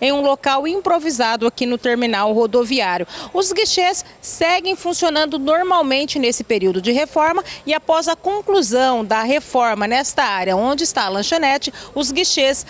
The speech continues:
mudarão para este espaço. O comerciante Orival Martins é responsável pela lanchonete e explica sobre esse processo de mudança da estrutura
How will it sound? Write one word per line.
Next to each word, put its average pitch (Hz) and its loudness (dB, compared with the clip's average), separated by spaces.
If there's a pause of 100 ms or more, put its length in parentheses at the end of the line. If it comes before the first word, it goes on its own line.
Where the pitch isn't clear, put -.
(140)
mudarão 285 0
para 269 0
este 175 -2
espaço. - -2
O 302 2
comerciante 359 0
Orival 160 2
Martins 226 0
é 262 2
responsável 233 0
pela 156 2
lanchonete 220 0
e 359 4
explica 370 0
sobre 185 -2
esse - -2
processo 180 -2
de 247 0
mudança 240 2
da 165 0
estrutura 285 0